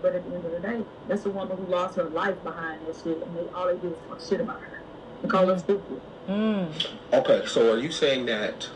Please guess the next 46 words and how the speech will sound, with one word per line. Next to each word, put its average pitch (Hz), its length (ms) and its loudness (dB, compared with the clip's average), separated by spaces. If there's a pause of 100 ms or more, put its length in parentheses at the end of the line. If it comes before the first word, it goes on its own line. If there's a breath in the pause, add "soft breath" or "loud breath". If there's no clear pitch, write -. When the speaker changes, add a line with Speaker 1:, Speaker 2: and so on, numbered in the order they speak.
(140)
Speaker 3:
as 113 180 2
a 113 80 6
whole, 117 540 6 (720)
black - 300 2
women 127 340 0
are 113 120 2
more 113 380 4 (240)
race 117 420 0
first - 580 0
than 110 160 0
black 113 280 2
men? 117 180 -2 (560)
Speaker 1:
Absolutely, 285 600 4
because 226 340 0
we 247 140 -2
let 240 220 2
these, 233 300 -4
these 226 240 -2
hoteps 226 500 2
and 208 100 -6
these 202 200 -6
dudes 240 300 0
talk 208 260 -2
us 202 120 -2
out 190 180 6
of, 185 100 2
like, 185 240 2
feminism, 185 520 0
right? 185 240 2 (300 loud breath)
And 233 100 6
I 233 100 4
get 247 260 2
it, 175 100 0
because 180 280 0
once 190 240 -4
again, 190 400 4
there 170 100 8
are 165 100 6
different 180 440 -2
types 165 300 -2
of 170 80 -4
fem-, 208 160 4
there 233 120 8
are 247 40 10
different 170 260 0
ways. 214 180 4